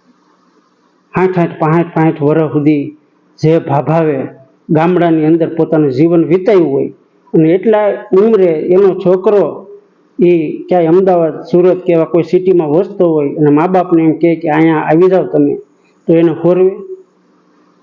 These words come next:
નાનપણની અંદરથી કહેવાય છે, ખેતરની માટી,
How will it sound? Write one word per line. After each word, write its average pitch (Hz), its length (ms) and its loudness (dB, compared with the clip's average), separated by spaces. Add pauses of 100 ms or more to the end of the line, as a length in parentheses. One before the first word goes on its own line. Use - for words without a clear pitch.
(1040)
નાનપણની 175 580 2
અંદરથી 165 460 0 (420)
કહેવાય 156 220 -2
છે, - 80 -4
ખેતરની 147 640 -2
માટી, 160 340 -2